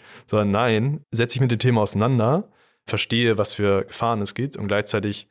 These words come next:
versuche es zu nutzen, weil wir müssen die Systeme selbst nutzen, aufbauen, weil wenn wir immer nur von, sozusagen von außen drauf gucken, dann lernen wir auch nicht richtig dazu.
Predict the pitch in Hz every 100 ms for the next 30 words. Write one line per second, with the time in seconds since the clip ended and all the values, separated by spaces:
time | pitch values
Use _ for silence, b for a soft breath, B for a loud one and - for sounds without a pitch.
0 | _ - 98 143 135 110 - 139 - -
1 | - 92 95 98 - 104 - 127 120 107
2 | 107 - 135 110 107 117 - 127 - 131
3 | 120 110 123 - 98 104 135 123 98 98
4 | 107 107 104 104 B B B 107 110 107
5 | 107 107 104 107 101 98 101 101 - 98
6 | 95 98 107 113 104 104 113 - 127 123
7 | 120 107 101 98 - - 98 110 98 117
8 | 110 92 - - -